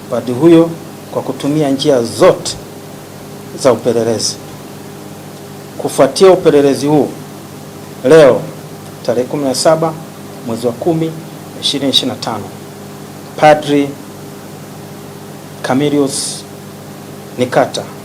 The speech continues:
amepatikana kwenye mashamba ya kijiji cha Mawa. Mawa iko kata ya Hanga.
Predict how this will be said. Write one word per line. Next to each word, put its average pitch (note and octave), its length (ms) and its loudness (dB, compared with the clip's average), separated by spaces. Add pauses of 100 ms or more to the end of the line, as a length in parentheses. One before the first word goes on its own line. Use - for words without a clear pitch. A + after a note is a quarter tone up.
(540)
amepatikana C3 800 -2 (840)
kwenye B2 240 2
mashamba C3 560 2
ya A#2 100 0
kijiji B2 440 -4
cha A#2 240 -4 (600)
Mawa. E3+ 420 6 (880)
Mawa D#3+ 380 6
iko D#3 180 0
kata D#3 360 2
ya B2 120 4
Hanga. B2+ 380 0